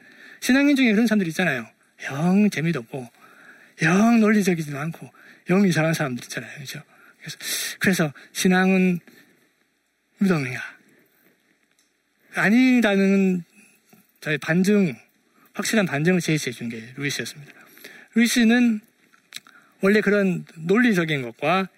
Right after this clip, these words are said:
상상력 사이에서 그걸 조화시키면서 굉장히 괴로워했던 인물입니다. 철저히 논리적인 사람인 동시에 철저히 상상력이 풍부한데 이 두 개가 조화가 안 되는 거예요. 그래서 그 때문에 미칠 것 같았다고 하거든요.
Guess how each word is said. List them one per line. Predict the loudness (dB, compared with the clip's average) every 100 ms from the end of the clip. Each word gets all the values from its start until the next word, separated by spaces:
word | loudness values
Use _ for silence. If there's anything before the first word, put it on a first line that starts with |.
| _
상상력 | -4 0 2 2 0
사이에서 | -2 -4 -4 -4 -6 -6 -12 _ _ _ _ _ _ _ -20 -20 -6
그걸 | -2 0
조화시키면서 | 0 0 0 -2 -2 -2
굉장히 | 0 0 0
괴로워했던 | 0 0 -2 -6 -10
인물입니다. | -10 -10 -16 -20 _ _ _ -6
철저히 | -4 0 2
논리적인 | 2 2 0 -2
사람인 | -6 -6
동시에 | -10 -8 -2 -2 -4 -14 -20 -20
철저히 | -6 -2 0 2 0
상상력이 | 0 0 2 2 2
풍부한데 | 2 2 0 0
이 |
두 | 0
개가 | 0 0
조화가 | 0 -2 -2
안 |
되는 | -4 -8
거예요. | -10 -16 -20 _ _ _ _ -16
그래서 | -12 -10
그 | -4
때문에 | -2 -2
미칠 | -2 -4
것 | -4
같았다고 | -10 -14 -16
하거든요. | -16 -14 -10